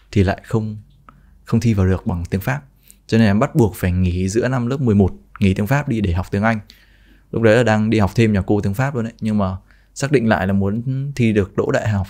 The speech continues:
thì phải học tiếng Anh. Và bắt đầu là lúc đấy là tập trung là học tiếng Anh rất là nhiều.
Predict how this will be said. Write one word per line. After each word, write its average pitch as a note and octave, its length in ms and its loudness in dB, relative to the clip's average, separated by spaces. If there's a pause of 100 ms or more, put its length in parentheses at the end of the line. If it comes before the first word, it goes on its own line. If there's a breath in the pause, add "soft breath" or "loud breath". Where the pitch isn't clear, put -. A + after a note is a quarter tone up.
thì F#2+ 160 -4
phải F#2 300 -8 (100)
học F#2 180 -12
tiếng G2 120 -6
Anh. G#2+ 140 -4 (240)
Và - 80 -8
bắt G2 80 0
đầu G#2 160 2
là F2+ 240 -4 (400 soft breath)
lúc A2 100 -2
đấy G#2 160 0
là F#2 380 -2 (100)
tập F2+ 160 -2
trung G#2+ 180 -2
là G2 60 0
học F#2 140 -2
tiếng G2 140 -2
Anh G#2+ 160 -4
rất A#2 100 -8
là A#2+ 60 -8
nhiều. F#2+ 240 0